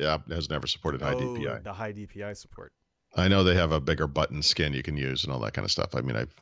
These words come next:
Speaker 1: I really did use this quite a bit before, but I'm just surprised it didn't come up, you know, supporting the
Speaker 2: Yeah.
Speaker 1: U I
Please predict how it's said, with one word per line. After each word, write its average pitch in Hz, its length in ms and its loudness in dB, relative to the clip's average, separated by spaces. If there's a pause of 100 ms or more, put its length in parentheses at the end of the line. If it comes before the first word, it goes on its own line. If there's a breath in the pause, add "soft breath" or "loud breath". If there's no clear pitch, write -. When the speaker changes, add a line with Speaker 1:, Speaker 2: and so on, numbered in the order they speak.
Speaker 1:
I - 80 -2
really 67 300 0
did 60 200 -2
use 64 220 0
this - 120 -2
quite 64 220 2
a 60 40 0
bit 60 220 0
before, - 320 -2
but - 220 -2
I'm 92 100 4
just 104 140 8
surprised 87 460 4
it 85 80 -2
didn't 78 220 -2
come 87 200 -2
up, 78 300 -2 (1500)
you 113 120 10
know, 71 220 10 (720 loud breath)
supporting 82 560 10 (640)
the 76 80 6
Speaker 2:
Yeah. 73 100 6
Speaker 1:
U 73 80 6
I 67 200 4